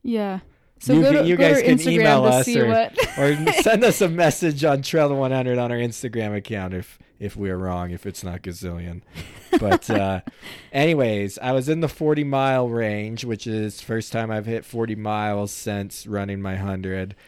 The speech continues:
Speaker 1: Woohoo.
Speaker 2: So as you guys know, some of you are probably like, "That's their first time hitting forty miles." Like, yeah.
Speaker 1: We're low mileage
Speaker 2: We're low
Speaker 1: runners.
Speaker 2: mileage
Speaker 1: Hey, we're all
Speaker 2: runners.
Speaker 1: about just finishing the race, okay? We're
Speaker 2: Yeah.
Speaker 1: not podiuming or
Speaker 2: I'm
Speaker 1: anything.
Speaker 2: slow.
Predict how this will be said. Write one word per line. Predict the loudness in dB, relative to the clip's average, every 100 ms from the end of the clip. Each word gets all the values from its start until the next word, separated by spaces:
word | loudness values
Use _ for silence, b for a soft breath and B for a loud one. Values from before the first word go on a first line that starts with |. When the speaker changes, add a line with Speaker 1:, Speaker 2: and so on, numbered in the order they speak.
| b
Speaker 1:
Woohoo. | -4 -2 -2 -2
Speaker 2:
So | 0
as | 0 2
you |
guys | 2 2 -2 -10 -14 -6
know, | -2 0 -2
some | -2 -4
of | -2
you | -4
are | -4
probably | -6 -8 -8
like, | -8 -10
"That's | -12 -14 -12
their | -14
first | -8 -8 -6
time | -8 -6
hitting | -6 -8 -10
forty | -10 -6 -6 -4
miles." | -4 -4 -2 -2 -4
Like, | -6 -2
yeah. | 0 2
Speaker 1:
We're | 4 4 4
low | 4
mileage | 4 2 0 2
Speaker 2:
We're | 2
low | 4 4
Speaker 1:
runners. | 4
Speaker 2:
mileage | 2 2 2 2
Speaker 1:
Hey, | 2
we're | 4
all | 6
Speaker 2:
runners. | 4 4
Speaker 1:
about | 2 2
just | -2 -4
finishing | 0 0 0 -4 -6
the | -6
race, | -6 -8 -10
okay? | -12 -6 -2
We're | 0
Speaker 2:
Yeah. | 2
Speaker 1:
not | 2 0
podiuming | 0 0 -2 -4 -4 -4
or |
Speaker 2:
I'm | -2
Speaker 1:
anything. | -2 2
Speaker 2:
slow. | 4 6 6 2